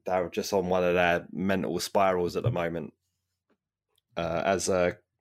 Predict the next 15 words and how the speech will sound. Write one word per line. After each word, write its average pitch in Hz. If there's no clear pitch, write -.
friend 107
of 101
the 95
pod, 98
Carl, 110
said 92
he'll 92
think -
Tuchel 104
will 87
be 87
gone, 90
uh, 76
very 80
quickly, 87